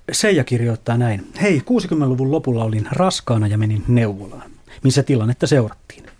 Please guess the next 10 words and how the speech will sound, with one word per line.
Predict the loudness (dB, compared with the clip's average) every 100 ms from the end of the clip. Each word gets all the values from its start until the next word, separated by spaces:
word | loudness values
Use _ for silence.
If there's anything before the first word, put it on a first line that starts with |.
| -20 -20 -2
Neuvolatäti | 2 4 4 2 2 0
kuunteli | 2 2 2 2
vatsaani | 0 0 0 2 2
joko | 0 -4 2
torvella, | 2 4 2 0 -2 -6 -6
jonka | 0 2
toisen | 2 2 0
pään | -2 -4
laittoi | -4 -4 -4
korvaansa, | 2 2 2 0 -2